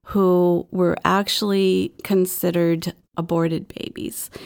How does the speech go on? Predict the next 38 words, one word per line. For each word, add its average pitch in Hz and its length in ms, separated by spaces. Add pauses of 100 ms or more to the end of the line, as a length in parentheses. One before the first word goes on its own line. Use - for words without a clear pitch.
(320)
The 180 100
mothers 180 580
would 185 220
go 170 160
to 175 160
nursing 175 420
homes 175 520
and 175 220
have 180 260
these 180 180
babies 170 420
at - 160
seven 170 580 (120)
months. - 480 (220)
And 175 400
then 170 480
this 180 260
one 185 300
lady 175 260
would 185 220
go 165 180
there, - 420 (120)
and 180 180
she 175 240
would 180 380 (380)
take 190 240
shoe - 240
boxes, 170 640
and 170 140
they 170 80
would 170 180
put - 160
the - 80
babies 208 440
in 202 120
the 208 80
shoe 196 240
boxes - 640